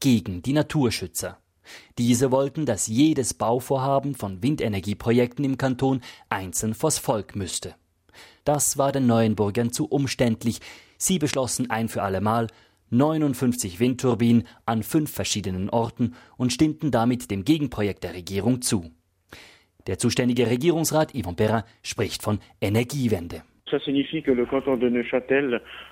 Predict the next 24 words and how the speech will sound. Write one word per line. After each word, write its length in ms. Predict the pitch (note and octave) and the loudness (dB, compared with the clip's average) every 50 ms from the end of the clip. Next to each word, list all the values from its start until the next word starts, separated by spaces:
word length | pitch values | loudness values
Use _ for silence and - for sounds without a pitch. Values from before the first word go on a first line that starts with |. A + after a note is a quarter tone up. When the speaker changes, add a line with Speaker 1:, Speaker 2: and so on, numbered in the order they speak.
| - | -8
Speaker 2:
entre 560 | - B2 C#3+ C#3+ C#3 - - - B2 A#2 G#2+ A2 | -2 0 0 0 0 -2 -4 -2 -2 -2 0 2
dans 160 | A#2 A#2 A#2+ | 2 2 4
l'ère 280 | A#2 A#2 A#2 G#2+ - - - | 4 2 2 2 0 -2 0
post-nucléaire. 1120 | C#3 C3 A#2+ - - - A#2+ A2+ B2 A#2+ - B2+ B2 A#2+ B2 C3+ D3+ G#3 - - - - _ _ _ - | 0 0 0 -4 -6 -4 0 0 0 2 2 4 4 4 4 4 2 0 -2 -6 -14 -20 _ _ _ -10
Speaker 1:
Neuenburg 720 | G2+ G2 G2+ A2 A#2 B2 B2+ B2 B2+ C#3 C#3 C3+ - - | -4 0 2 4 4 4 2 2 2 2 2 2 -2 -4
trete 360 | - - C#3+ C#3+ - D3+ C3 | -2 0 0 2 2 2 2
somit 360 | A2 C3 C#3 C3+ C3+ C3 - | 4 4 4 4 2 0 0
ins 200 | C#3+ D3 C#3+ - | 0 0 0 -2
postnukleare 1040 | - - - E3 C#3 - - - - A#2+ A#2+ - - - G2 F#2+ F#2 F#2+ G2 B2+ C3 | -4 0 0 0 0 0 -4 -2 2 2 2 2 2 0 0 0 0 0 0 -2 0
Zeitalter. 760 | - - C#3 B2+ A2+ - - F2+ F2+ F2+ - - F#2 - - _ _ - - - - - - - _ | 0 0 0 0 0 -2 -4 -6 -6 -6 -12 -14 -16 -16 -18 _ _ -20 -20 -20 -18 -20 -20 -14 _
Ganz 320 | - B2+ D3 F#3 E3+ - - | -4 -4 -2 -2 -4 -6 -4
verzichten 540 | - G#2+ - - - G#2+ - - - A#2+ A2 | -4 -4 -4 -2 -4 -4 -4 -2 -2 0 0
auf 180 | G#2+ G#2 - | 0 -2 -2
die 100 | - A2 | -2 -2
Energie 360 | G#2+ G#2 G#2 G2+ - A#2 B2 | 0 0 0 0 0 0 0
von 180 | A#2 - G2 G2 | 0 -2 -6 -4
Kernkraftwerken 1040 | - - A2+ B2+ B2 A#2+ B2 - B2 A2+ - - - B2+ B2 A#2+ - - C3+ B2+ | -2 -2 0 0 0 -2 -2 -2 -4 -4 -4 -2 0 0 0 0 -2 -4 -2 0
wird 140 | B2 B2+ B2 | 0 0 0
der 80 | C#3+ C3 | -2 -2
Kanton 420 | - C#3 C3 B2+ - C#3+ C#3+ C#3 | -2 -2 -4 -2 -2 -2 0 2
wohl 120 | C#3+ D3 C#3+ | 2 0 2
dennoch 360 | - - D3+ C#3 B2+ - - | 2 2 2 2 0 0 -2
nicht 200 | C3 A#2+ - - | -4 -4 -4 -2
können. 300 | - B2+ B2+ B2+ B2 | 0 2 2 2 2